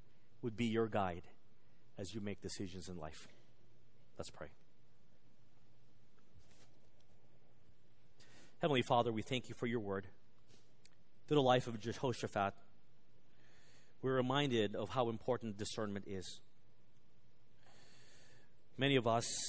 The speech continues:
have been fooled by the world because the lying spirits of this world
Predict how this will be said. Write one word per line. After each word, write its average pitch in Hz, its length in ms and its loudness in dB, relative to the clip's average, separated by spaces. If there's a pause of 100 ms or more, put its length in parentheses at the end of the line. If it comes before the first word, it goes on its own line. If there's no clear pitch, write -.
(120)
have 120 120 4
been 117 140 2
fooled 135 540 6
by 120 160 6
the 117 100 2
world 107 460 4 (720)
because 120 220 2
the 127 100 8
lying 135 380 6
spirits 135 520 6
of 107 100 0
this 107 200 0
world 101 340 0